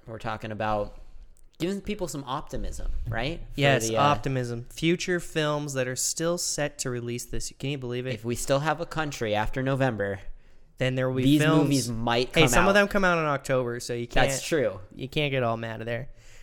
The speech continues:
Speaker 2: We're gonna play a game. We're gonna play the Cinephile game. I
Speaker 1: Yeah.
Speaker 2: didn't have a game this week. Evan,
Speaker 1: So we're,
Speaker 2: you know, came
Speaker 1: we're,
Speaker 2: in clutch.
Speaker 1: yeah, we're going over to our friends at Cinephile, and we're gonna play, uh, their card game.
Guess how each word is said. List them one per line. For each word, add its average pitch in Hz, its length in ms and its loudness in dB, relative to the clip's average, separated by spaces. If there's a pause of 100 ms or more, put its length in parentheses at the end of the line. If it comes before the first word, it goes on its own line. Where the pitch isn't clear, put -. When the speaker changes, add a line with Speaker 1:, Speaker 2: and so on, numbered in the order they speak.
(120)
Speaker 2:
We're 160 100 4
gonna 190 80 10
play 208 160 10
a - 20 4
game. 175 260 2
We're - 300 -8
gonna 151 80 -6
play 160 160 6
the 139 40 2
Cinephile 143 560 2
game. 143 300 -2 (280)
I 131 100 4
Speaker 1:
Yeah. - 80 8
Speaker 2:
didn't 147 100 2
have 143 140 2
a 139 40 -2
game 127 280 0
this 123 180 -4
week. 123 220 -2
Evan, 120 500 -6 (160)
Speaker 1:
So - 160 2
we're, 139 100 4
Speaker 2:
you 143 60 2
know, 113 140 -6 (160)
came 135 160 4
Speaker 1:
we're, 123 60 4
Speaker 2:
in 120 40 -6
clutch. 120 280 -4
Speaker 1:
yeah, 139 180 0
we're 104 120 -2
going 131 240 -2
over 135 160 -4
to 135 60 0
our 127 100 6
friends 131 360 -4
at 135 60 -12
Cinephile, 131 720 -2
and 127 80 -4
we're 127 120 -4
gonna 127 160 -2
play, 131 420 -4
uh, 131 240 -4
their 135 160 -6
card 160 260 -6
game. 101 280 -10